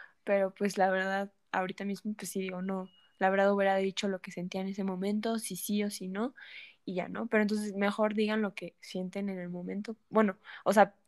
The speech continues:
pónganse primero a pensar qué, qué quieren en la vida, qué, qué sienten, qué, qué quieren en la vida con esa persona, ¿no? Y ya después ven si sí les gusta o si no, ¿no? <laughs>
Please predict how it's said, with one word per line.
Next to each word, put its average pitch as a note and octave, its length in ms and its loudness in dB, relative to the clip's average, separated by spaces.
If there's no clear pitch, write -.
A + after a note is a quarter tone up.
pónganse B3 320 4
primero F#3+ 260 -4
a - 20 -8
pensar F3 360 -8
qué, - 240 -14
qué F3+ 140 -8
quieren F#3 420 2
en F3+ 120 -2
la F3 100 -2
vida, F#3 320 -6
qué, G3 280 -2
qué A3+ 100 2
sienten, G3 480 -4
qué, G3+ 200 2
qué - 160 -14
quieren C4 360 4
en G#3 80 0
la F#3+ 100 4
vida G3+ 200 2
con F3+ 140 -10
esa F#3 160 -8
persona, F3+ 440 -8
¿no? F#3 200 -10
Y G3+ 120 -8
ya F#3+ 140 0
después - 680 -8
ven F3+ 280 -4
si - 180 -4
sí F#3 100 -2
les F3+ 160 -2
gusta F3 260 -8
o F3 60 -10
si - 140 -14
no, - 200 -12
¿no? - 200 -14
<laughs> - 320 -2